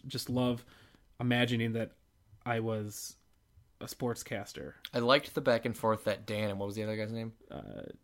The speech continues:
Speaker 1: Dan Riddell alongside Casey McCall.
Speaker 2: Ga-, yeah, Dan and Casey, just their back and forth that they always had. They
Speaker 1: Mm-hmm.
Speaker 2: were, like, best friends, and they hated each other, but they were still best friends, and they
Speaker 1: Yeah.
Speaker 2: would argue, and, but then they would be best friends, and just, I loved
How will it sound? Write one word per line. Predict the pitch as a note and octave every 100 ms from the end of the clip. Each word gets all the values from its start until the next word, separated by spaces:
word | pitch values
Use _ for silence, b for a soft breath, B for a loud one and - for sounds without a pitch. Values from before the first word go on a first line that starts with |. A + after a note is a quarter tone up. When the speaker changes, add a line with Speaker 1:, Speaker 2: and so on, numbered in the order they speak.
| - _ -
Speaker 1:
Dan | B2+ B2
Riddell | B2 B2 A#2+ A#2
alongside | A#2 A#2+ A2+ A2+ -
Casey | B2+ B2+
McCall. | A2+ B2 A2 A2+
Speaker 2:
Ga-, | B2
yeah, | C3 G2 F#2
Dan | C3 C3+
and | C3
Casey, | B2+ A#2+
just | C3 B2+
their | A#2+
back | G2+ A2+ C3+
and | D#3
forth | - B2+ A#2+
that | A2
they | G#2+
always | A2 A#2 C3+ -
had. | A#2 A2 G#2+ b b b b -
They | A2+ G#2
Speaker 1:
Mm-hmm. | G2+
Speaker 2:
were, | G2
like, | G2 G2 -
best | D#3+ -
friends, | D#3 C#3+ C3+ - b b b
and | G#2
they |
hated | G#2 D#3+ D3+
each | C3+
other, | C3+ B2+ B2 A#2+ - -
but | A#2+
they | A#2
were | G#2
still | - D3+
best | C#3 C3
friends, | - A#2 A#2 G#2+
and | - G#2+
they |
Speaker 1:
Yeah. | G#2
Speaker 2:
would | F2+ -
argue, | C3 C3+ C3+ C3 -
and, | A2+ G#2 G#2 G2+ G2
but | G2
then | G#2
they | G2+
would | G2 F#2
be |
best | - D3 C#3+
friends, | C3 A#2 A2+
and | A2+ G#2
just, | G#2 -
I | G#2
loved | G2+ G#2+ A2+